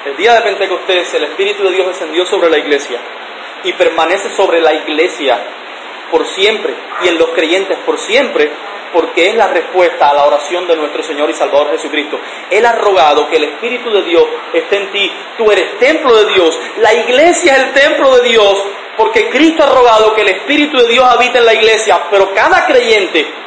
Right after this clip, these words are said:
es también templo de Dios, porque el Señor ha rogado que el Espíritu de Dios habite en cada uno de ustedes. Es la respuesta a su oración. Es la respuesta a su oración.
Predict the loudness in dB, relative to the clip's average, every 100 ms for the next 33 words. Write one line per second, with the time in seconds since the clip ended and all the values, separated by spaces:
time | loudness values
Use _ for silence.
0 | -12 -2 -2 0 0 2 0 2 0 0
1 | 2 2 4 4 2 2 0 -2 -2 0
2 | 0 0 -2 -4 -2 0 0 0 2 4
3 | 4 4 4 2 2 0 0 0 2 2
4 | 2 2 2 2 2 2 0 0 0 2
5 | 2 2 0 -2 -2 -2 -2 -10 -14 -16
6 | -16 -16 -16 -16 -16 -16 -18 -16 -16 -16
7 | -16 -16 -16 -16 -16 -6 0 2 2 0
8 | 0 2 2 4 4 4 4 4 4 2
9 | 2 2 2 0 -6 -12 -12 -12 -14 -8
10 | -8 -6 -10 -12 -16 -16 -16 -16 -16 -16
11 | -16 -16 -16 -16 -16 -16 -16 -16 -16 -16
12 | -6 0 2 2 0 0 2 2 2 4
13 | 4 4 4 2 2 0 -2 -4